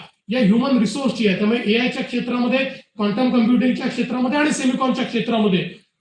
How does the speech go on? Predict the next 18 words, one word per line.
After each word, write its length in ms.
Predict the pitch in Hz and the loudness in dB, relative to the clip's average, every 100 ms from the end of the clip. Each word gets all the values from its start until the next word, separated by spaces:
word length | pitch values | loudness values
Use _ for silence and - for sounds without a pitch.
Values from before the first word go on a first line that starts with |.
| _ | _
आपण 320 | 185 262 262 | -6 0 0
जर 200 | 214 302 | 2 2
मोठ्या 320 | 262 240 269 | 2 0 -2
प्रमाणात 520 | 277 233 220 247 277 220 | -2 -2 0 0 0 0
ह्युमन 260 | 233 254 | 2 2
रिसोर्स 400 | 226 214 254 - | 2 0 -2 -2
तयार 220 | 240 226 | -2 -2
केला, 360 | 226 226 220 190 - - - _ _ | 0 0 2 2 -2 -12 -20 _ _
तर 120 | 294 | -2
ही 200 | 233 226 | 0 2
जी 160 | 294 320 | 0 0
सगळी 240 | 294 254 | -2 -4
त्सुनामी 460 | 285 254 240 240 254 | -4 -2 -2 0 0
आहे, 220 | 262 226 | 0 0
हे 60 | 247 | -2
सगळं 240 | 254 233 | -2 -2
रिव्होल्युशन 540 | 214 202 240 254 247 226 | 2 4 4 2 2 2
आहे, 180 | 175 | 2